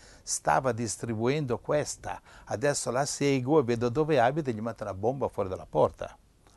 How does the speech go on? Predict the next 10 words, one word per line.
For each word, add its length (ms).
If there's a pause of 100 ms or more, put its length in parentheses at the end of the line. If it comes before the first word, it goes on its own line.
(800)
Invece 340
tu 100
gli 120
dai 100
a 40
volantino 640
con 160
un 140
sorriso 480
sgargiante, 1000